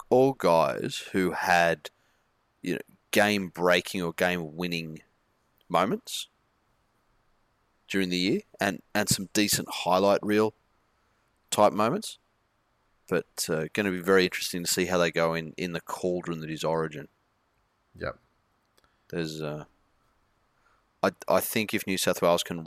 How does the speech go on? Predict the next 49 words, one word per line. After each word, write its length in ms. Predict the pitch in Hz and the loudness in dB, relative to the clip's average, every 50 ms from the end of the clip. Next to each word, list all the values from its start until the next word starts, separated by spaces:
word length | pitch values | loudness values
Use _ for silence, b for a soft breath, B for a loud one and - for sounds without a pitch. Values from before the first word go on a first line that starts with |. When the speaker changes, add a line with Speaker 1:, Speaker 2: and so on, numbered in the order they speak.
| 80 82 | -10 -8
Speaker 1:
really 480 | 85 87 90 90 85 87 85 80 - _ _ _ _ _ _ _ _ - - - _ _ _ _ _ - | -4 -2 -2 0 0 0 -2 -4 -6 _ _ _ _ _ _ _ _ -20 -20 -20 _ _ _ _ _ -2
get 180 | - 87 - | -2 -2 -2
in 80 | - 87 | -2 -6
their 140 | 82 85 82 | -6 -6 -2
heads, 300 | 82 85 104 139 143 127 | 0 0 0 0 0 -4
and, 200 | 92 87 85 - - | -4 -4 -6 -6 -6
and 140 | 85 90 92 | -4 0 0
that's 220 | 92 90 - - | 0 0 -2 -2
where 200 | - 90 87 85 82 | 0 0 2 2 2
I 40 | 82 | 2
really 460 | 82 78 76 82 90 87 85 85 80 | 0 -2 -4 -4 -4 -2 -2 -4 -4
hope 340 | 80 - 90 87 78 - - | -2 0 0 0 0 -2 -8
that 140 | 82 - - | -10 -8 -6
Cody 280 | - - 90 85 82 | -2 -2 -2 -2 -2
Walker 360 | 80 80 80 82 85 - 90 85 | -4 -6 -6 -6 -6 -4 -6 -6
is 100 | 80 85 | -4 -6
in 80 | 82 | -8
the 60 | 80 | -6
starting 420 | 78 - - 82 80 82 80 78 78 | -6 -2 -2 0 0 0 -2 -4 -6
side. 320 | - - 82 85 107 147 - _ _ _ _ _ _ _ _ - | -4 -2 0 0 0 0 -4 _ _ _ _ _ _ _ _ -6
Speaker 2:
Yeah, 140 | 135 143 143 | -6 -4 -4
and 160 | - 151 151 139 | -6 -6 -8 -8
the 60 | 127 | -8
thing 200 | - 190 190 185 | -6 -4 -4 -4
is, 140 | 156 110 123 | -4 -4 -2
well, 140 | 135 131 | -2 0
New 140 | 120 123 131 | -2 -2 -4
South 220 | 139 147 123 104 98 | -4 -6 -6 -6 -4
Wales, 300 | 101 104 113 120 98 104 | -2 -2 0 -2 -2 -4
I 60 | 107 | -4
mean, 140 | 107 107 107 | -4 -4 -4
when 80 | 104 | -4
you 80 | 104 113 | -4 -4
look 180 | 120 139 127 | -4 -4 -6
at 80 | 143 104 | -6 -6
the, 60 | - 113 | -4 -2
the, 300 | 107 104 101 101 101 - | -2 -2 -4 -6 -8 -10
the 120 | - 107 - | -10 -10 -8
cattle 400 | - - 98 98 107 104 101 82 | -4 -2 -2 -2 -2 -4 -6 -6
that 80 | 65 | -6
they 60 | 87 92 | -6 -6
have, 180 | 98 101 95 92 | -6 -6 -8 -8
uh, 60 | 98 95 - 90 92 - - _ - - | -10 -12 -12 -14 -14 -16 -16 _ -18 -16
uh, 160 | - 73 - - _ - - - _ - _ _ _ _ _ _ _ _ - | -16 -14 -16 -16 _ -20 -20 -20 _ -20 _ _ _ _ _ _ _ _ -12
on, 240 | 104 101 95 90 - - | -10 -10 -10 -10 -12 -12
on 160 | 90 98 95 | -12 -10 -8
offer 240 | 92 98 - - 101 | -8 -10 -8 -8 -8
there 180 | 90 92 90 | -8 -8 -8
that 60 | 92 | -8